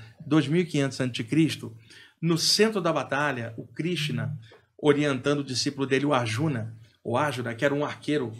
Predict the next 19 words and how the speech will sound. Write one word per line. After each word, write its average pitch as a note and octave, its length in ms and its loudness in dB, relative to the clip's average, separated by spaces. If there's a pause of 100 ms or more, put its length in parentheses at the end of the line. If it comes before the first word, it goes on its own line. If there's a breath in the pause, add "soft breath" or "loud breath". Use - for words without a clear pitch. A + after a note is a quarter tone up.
(340 loud breath)
exímio, D3+ 680 0 (300 loud breath)
e C#3+ 140 -2
por C#3 240 -2
ser D3 180 2
arqueiro C#3+ 380 0
ele F3 100 -2
tinha F3 160 -2
os C#3+ 80 -2
braços D#3 480 0
muito E3+ 260 -4
fortes, D#3+ 560 -2
né? D#3 280 -4 (240 loud breath)
Como F#3+ 180 -2
todo F#3+ 260 4
arqueiro. D#3 520 0 (400 soft breath)
E - 40 -6
ele C3+ 100 -2
falava B2+ 240 0
assim, C3 220 -4